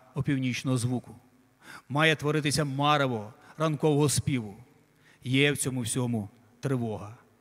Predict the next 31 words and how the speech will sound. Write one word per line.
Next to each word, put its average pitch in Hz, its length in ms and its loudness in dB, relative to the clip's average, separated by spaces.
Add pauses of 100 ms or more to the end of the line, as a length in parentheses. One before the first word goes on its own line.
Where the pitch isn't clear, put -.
(180)
оскільки 131 340 0
є 120 180 2
в 120 60 2
цьому 120 200 0
всьому 104 460 -6 (400)
вага. 110 440 -8 (4000)
Спасибі 165 420 4
вам. 123 260 2
А 156 160 6
цей 214 240 6
вірш, 233 200 6
от, 202 100 0
ну, 208 60 4
я 214 80 4
дослідно 220 340 -2
написав, 196 340 -2
їдучи 185 280 -4
сюди, 190 320 -2
себто 156 280 -6
це, 156 100 -10
от, 151 520 -10
десь 151 220 -8
між, 147 220 -8
між 147 180 -10
Харковом 147 440 -8
і - 20 -6
Львовом 120 320 -10
воно 120 140 -12
було 123 160 -16
все 123 160 -16
написано. 131 380 -12